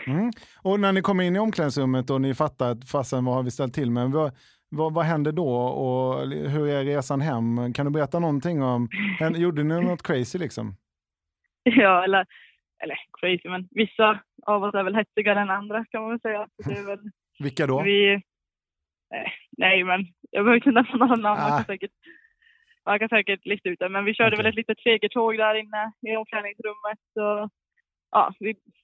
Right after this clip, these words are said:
Speaker 2: ja, det blir det vanliga snacket. Och så sen bussresan hem var, var ju väldigt lätt. Man hade kunnat åka flera varv fram och tillbaka
Speaker 1: <laughs>
Speaker 2: mellan Larvik och Partille, typ. Så det var gött. Sen, ja,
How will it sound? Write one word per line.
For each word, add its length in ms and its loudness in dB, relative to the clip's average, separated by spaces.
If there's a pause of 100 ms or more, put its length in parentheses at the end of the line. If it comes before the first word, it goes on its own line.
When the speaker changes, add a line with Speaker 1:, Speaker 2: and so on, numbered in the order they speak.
(540)
Speaker 2:
ja, 220 -4
det 80 0
blir 120 2
det 80 6
vanliga 400 2 (800)
snacket. 520 0 (100)
Och 60 -2
så 120 -6
sen 400 0
bussresan 500 -2
hem 280 -2
var, 300 4 (320)
var 120 -2
ju 100 2
väldigt 280 -2
lätt. 240 -4
Man 120 -2
hade 180 -4
kunnat 200 -6
åka 240 -4
flera 200 2
varv 180 2
fram 180 -6
och 60 -8
tillbaka 540 -2 (120)
Speaker 1:
<laughs> 240 0
Speaker 2:
mellan 360 -2 (180)
Larvik 460 4
och 60 -6
Partille, 360 0
typ. 220 0 (520)
Så 400 4 (560)
det 120 -2
var 160 4
gött. 120 -6 (100)
Sen, 400 -4 (1160)
ja, 240 0